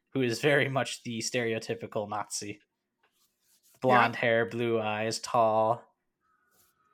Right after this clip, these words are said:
Speaker 1: And it's just like, "We have ma-, ways of making her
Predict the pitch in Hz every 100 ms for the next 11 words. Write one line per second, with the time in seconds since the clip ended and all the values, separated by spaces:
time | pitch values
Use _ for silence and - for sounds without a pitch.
0 | - 107 110 113 113 110 - 156 220 254
1 | - 311 302 196 226 254 233 - 208 247
2 | 165 151 143 139 151 151 151 147 -